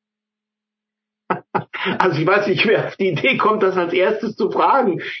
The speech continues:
"Jesus, wo wohnst du?" Aber es war klar, die wollten dann mal wissen, wo er wohnt, um dann auch da zu wohnen. Um bei ihm zu sein. Tag und Nacht. Ja,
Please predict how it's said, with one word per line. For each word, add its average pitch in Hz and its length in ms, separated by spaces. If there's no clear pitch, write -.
"Jesus, 196 400
wo 202 180
wohnst 349 480
du?" 143 280
Aber 226 220
es 226 200
war 202 160
klar, 190 640
die 240 160
wollten 202 360
dann 190 120
mal 170 160
wissen, 170 380
wo 156 280
er 135 280
wohnt, 165 760
um 160 320
dann 151 200
auch - 380
da 139 240
zu 135 240
wohnen. 123 540
Um 151 420
bei 247 300
ihm 147 460
zu 123 180
sein. 131 520
Tag 139 380
und 180 120
Nacht. 170 540
Ja, 175 340